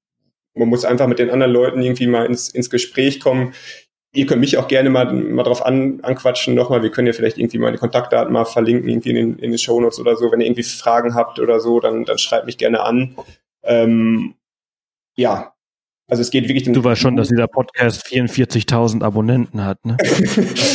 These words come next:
Speaker 1: Ja.
Speaker 2: <laughs>
Speaker 1: Müssen
Speaker 2: Du, ich
Speaker 1: wir uns
Speaker 2: mach
Speaker 1: auf
Speaker 2: das.
Speaker 1: jeden Fall lassen, ja.
Speaker 2: <laughs> Sehr, sehr gerne. Nee, ist okay, super.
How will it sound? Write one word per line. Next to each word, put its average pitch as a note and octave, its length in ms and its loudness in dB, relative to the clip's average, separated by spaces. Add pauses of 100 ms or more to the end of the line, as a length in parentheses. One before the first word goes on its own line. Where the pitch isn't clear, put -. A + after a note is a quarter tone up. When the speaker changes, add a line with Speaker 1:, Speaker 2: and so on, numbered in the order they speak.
(480)
Speaker 1:
Ja. A2+ 600 -2
Speaker 2:
<laughs> E3+ 40 2 (2250)
Speaker 1:
Müssen - 0 -
Speaker 2:
Du, D#3 240 0
ich D#3+ 60 2
Speaker 1:
wir D#3+ 80 4
uns F3 60 4
Speaker 2:
mach F3+ 80 2
Speaker 1:
auf E3 60 2
Speaker 2:
das. D#3 200 2
Speaker 1:
jeden - 80 -4
Fall C3+ 120 2
lassen, B2+ 300 0 (140)
ja. C3 180 2 (520)
Speaker 2:
<laughs> G#3 280 -4 (2000)
Sehr, D3 300 -4
sehr C#3 140 2
gerne. D3 340 0 (300)
Nee, C#3+ 180 2
ist B2+ 120 -2
okay, D#3 260 2
super. C3 420 0